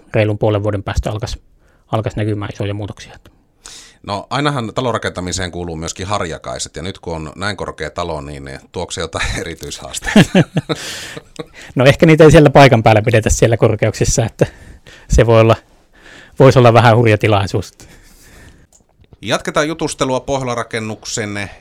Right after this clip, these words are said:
Speaker 2: rakentamisen tiimoilta. Puistolan torni nousee Kalevan kadulle, ja seuraavana nyt on sitten täällä studiossa kanssani Anu Kalenius, myyntikoordinaattori, ja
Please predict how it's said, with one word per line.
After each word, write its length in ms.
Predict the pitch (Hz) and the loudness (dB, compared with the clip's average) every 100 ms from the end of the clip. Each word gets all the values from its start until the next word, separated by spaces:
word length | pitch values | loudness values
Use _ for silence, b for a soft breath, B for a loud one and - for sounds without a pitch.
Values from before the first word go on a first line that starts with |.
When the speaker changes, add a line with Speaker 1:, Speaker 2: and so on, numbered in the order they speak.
| - | -12
Speaker 2:
rakentamisen 840 | 107 - 98 87 90 90 101 90 - | -12 -8 -10 -8 -8 -8 -8 -10 -10
tiimoilta. 580 | 117 110 87 78 76 87 | -8 -6 -8 -10 -10 -12
Puistolan 560 | - 117 - 98 92 | -8 -8 -6 -8 -8
torni 480 | 90 104 98 90 82 | -6 -6 -4 -8 -10
nousee 420 | 90 92 87 90 80 | -10 -8 -8 -8 -8
Kalevan 400 | 98 85 82 80 | -8 -6 -8 -8
kadulle, 460 | 95 90 82 80 | -8 -6 -8 -8
ja 300 | 80 80 80 - | -8 -8 -10 -12
seuraavana 580 | - 101 92 82 80 80 | -12 -8 -8 -8 -10 -12
nyt 200 | 80 82 | -14 -14
on 80 | |
sitten 340 | 87 - - 82 b b b b b b | -16 -14 -12 -12 b b b b b b
täällä 180 | 101 95 | -6 -6
studiossa 420 | - 165 147 143 | -4 -2 -2 -4
kanssani 440 | 147 139 - 117 113 | -6 -6 -6 -8 -6
Anu 220 | 127 113 | -6 -6
Kalenius, 680 | - 120 107 95 90 87 104 | -4 -4 -4 -6 -8 -10 -8
myyntikoordinaattori, 1200 | 107 98 95 - 101 90 80 76 - - 85 85 | -8 -8 -10 -8 -8 -8 -10 -12 -12 -12 -8 -6
ja 160 | 82 | -8